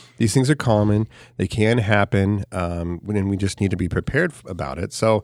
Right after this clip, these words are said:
the rest of the podcast, we wanted to just kinda dive into a little bit about what is hypoglycemia, why do people get it, how do we prevent it, et cetera. So starting with why people with type, or with diabetes are prone to hypos. And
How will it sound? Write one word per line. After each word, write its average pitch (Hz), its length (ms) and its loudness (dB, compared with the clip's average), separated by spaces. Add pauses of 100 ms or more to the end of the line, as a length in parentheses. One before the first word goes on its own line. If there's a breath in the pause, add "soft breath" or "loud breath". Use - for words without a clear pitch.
(320 loud breath)
the 120 100 0
rest 165 240 2
of 123 80 -2
the - 60 -2
podcast, 147 480 0
we 120 60 -2
wanted 123 220 4
to 120 60 0
just 120 220 -2
kinda 117 180 0
dive 107 320 2
into 107 180 2
a 104 40 4
little 107 180 2
bit 107 120 2
about 104 280 0
what 104 260 0
is 151 220 2
hypoglycemia, 80 800 -6
why 78 160 -6
do 107 100 0
people 123 300 -2
get 131 200 2
it, 90 140 0
how 80 160 -4
do 98 60 -2
we 104 100 -2
prevent 117 380 0
it, 92 100 -2
et 82 100 -6
cetera. 117 400 -2 (440 loud breath)
So 127 340 2 (1120)
starting 190 320 2
with 139 120 2
why 117 360 6
people 117 240 -4
with 110 140 0
type, 110 280 0 (140)
or 98 180 0
with 98 160 -2
diabetes 95 720 0
are 95 100 -4
prone 123 440 4
to 92 140 -4
hypos. 82 680 -6 (680 loud breath)
And 139 500 6